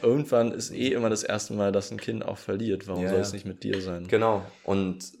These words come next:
Speaker 2: es soll ja auch lernen, dass es nicht immer gewinnen kann, weil es wird auf jeden Fall, wenn es mit anderen Sp-, Kindern spielt, verlieren, weil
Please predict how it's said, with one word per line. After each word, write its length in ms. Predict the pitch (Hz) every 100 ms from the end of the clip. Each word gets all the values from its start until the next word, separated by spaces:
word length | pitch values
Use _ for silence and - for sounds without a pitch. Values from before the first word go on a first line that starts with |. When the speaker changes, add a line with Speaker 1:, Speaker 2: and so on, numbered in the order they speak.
| -
Speaker 2:
es 140 | 90
soll 160 | 95 117
ja 80 | 95
auch 140 | -
lernen, 240 | 90 90
dass 200 | 90 -
es 40 | -
nicht 140 | 92
immer 180 | 82 90
gewinnen 300 | 87 87 87
kann, 240 | 104 98
weil 100 | 87
es 100 | 82
wird 120 | 101 98
auf 100 | 98
jeden 160 | 101
Fall, 120 | 98 95
wenn 80 |
es 80 | 92
mit 80 | 95
anderen 240 | 95 123 101
Sp-, 160 | - -
Kindern 240 | 101 87
spielt, 260 | - 87 82
verlieren, 420 | 95 92 92 92
weil 340 | 92 87 90